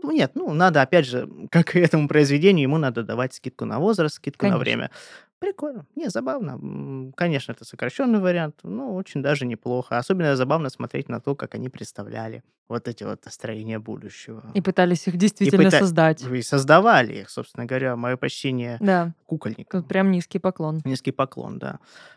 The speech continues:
Speaker 1: А, спросишь ли ты, смотрел ли я другой мультик девяносто седьмого
Speaker 2: девяносто седьмого
Speaker 1: года?
Speaker 2: года? Ой, я
Speaker 1: Да.
Speaker 2: тогда родилась.
Speaker 1: Да. Ой, господи, слушай,
Speaker 2: <laughs>
Speaker 1: кошмар какой. Я в девяносто седьмом его и посмотрел первый раз.
Speaker 2: <laughs>
Speaker 1: Елки-палки, деточка моя. О, я щас тебе расскажу.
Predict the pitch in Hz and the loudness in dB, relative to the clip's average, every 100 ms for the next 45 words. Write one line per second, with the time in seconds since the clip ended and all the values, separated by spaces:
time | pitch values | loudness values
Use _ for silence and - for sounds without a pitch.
0 | _ 123 123 123 123 - 185 196 - 175 | _ -4 -2 -2 -4 0 2 2 -2 -6
1 | - 180 170 151 151 175 160 156 151 151 | -2 -4 0 -2 2 2 4 2 4 4
2 | 143 143 - 143 175 240 202 135 123 120 | 4 2 0 -2 2 2 2 0 -2 -2
3 | 120 202 185 139 208 208 254 135 127 127 | 2 2 2 0 -2 0 0 0 0 -2
4 | - - - - _ - 131 233 226 233 | -4 -8 -20 -20 _ -4 2 6 6 4
5 | 214 208 190 180 175 185 135 135 131 - | 2 0 -2 -4 -6 -4 -4 0 0 -2
6 | - 208 294 339 147 123 175 262 - - | -6 -6 -4 -4 -6 -6 -6 -8 -8 0
7 | 302 311 277 285 - 247 262 - - _ | 4 4 6 4 4 4 4 -2 -20 _
8 | 147 147 - 160 143 - 127 127 147 170 | 0 0 2 0 0 -4 0 0 4 2
9 | 160 165 - 175 170 143 131 131 131 143 | 2 -4 -6 2 4 4 4 2 0 -2
10 | - 160 147 123 120 127 123 123 123 269 | -2 -2 -2 -4 -4 -6 -2 0 0 0
11 | - 147 185 254 220 - - - 175 196 | 2 4 6 6 4 -6 -8 -2 0 0
12 | 156 117 120 80 - - - 143 - 71 | -4 -10 -8 -6 -8 -12 -14 -12 -8 -6
13 | 139 151 151 143 127 127 131 165 240 233 | -4 -4 -4 -6 -8 -10 -6 -2 0 2
14 | 175 262 - - 226 220 208 - 202 196 | 4 4 2 0 4 6 4 4 4 4
15 | 170 | 2